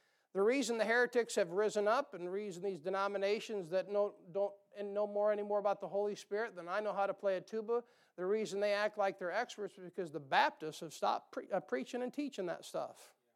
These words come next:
Our pulpits got cold a long time ago. The pulpits in America have gone so cold and so frozen cold that we now preach psychology.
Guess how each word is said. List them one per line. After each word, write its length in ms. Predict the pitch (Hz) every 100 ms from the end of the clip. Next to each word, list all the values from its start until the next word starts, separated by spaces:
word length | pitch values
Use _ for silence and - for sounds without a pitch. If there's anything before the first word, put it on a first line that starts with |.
| _ _ _ _ _ _ _ _ _ -
Our 160 | 254
pulpits 420 | 262 254 247 220
got 280 | 175 220 208
cold 280 | - 220 185
a 40 |
long 340 | 170 185 254 277
time 280 | 247 208 180
ago. 300 | 156 143 127 - _ _ _ _ _ _ _ _ _ -
The 80 | 175
pulpits 440 | 233 285 302 269
in 100 | 269
America 380 | 240 226 220 226
have 140 | 196
gone 240 | 190 190 185
so 320 | - 247 285
cold 320 | - 214 220 208
and 100 | 185
so 240 | 226 240
frozen 440 | - 226 196 202
cold 300 | - 214 214
that 80 | 190
we 100 | 180
now 180 | 190 202
preach 320 | 202 226 196
psychology. 760 | - 202 208 196 180 147 139